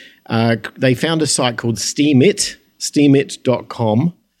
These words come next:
in, uh, in which they could post their, their blogs and their articles and kind of Facebook-like sort of, sort of thing.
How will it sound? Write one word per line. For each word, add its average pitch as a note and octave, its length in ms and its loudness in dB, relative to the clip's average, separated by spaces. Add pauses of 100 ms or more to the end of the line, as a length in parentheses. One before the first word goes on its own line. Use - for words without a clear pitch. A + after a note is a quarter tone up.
(360)
in, B2 340 4
uh, A#2+ 240 2
in B2+ 160 4
which - 200 2
they C3 100 2
could A#2+ 220 -2
post D#3+ 320 0
their, C3+ 140 4
their A#2 460 0
blogs B2 680 0
and A2 140 2
their A2 200 0
articles B2 720 -4
and G2+ 340 -10
kind A2 200 -6
of - 60 -12
Facebook-like A2 800 -4 (200)
sort G#2+ 260 -6
of, F#2+ 200 -10
sort A2+ 200 -4
of G2+ 60 -8
thing. B2+ 260 2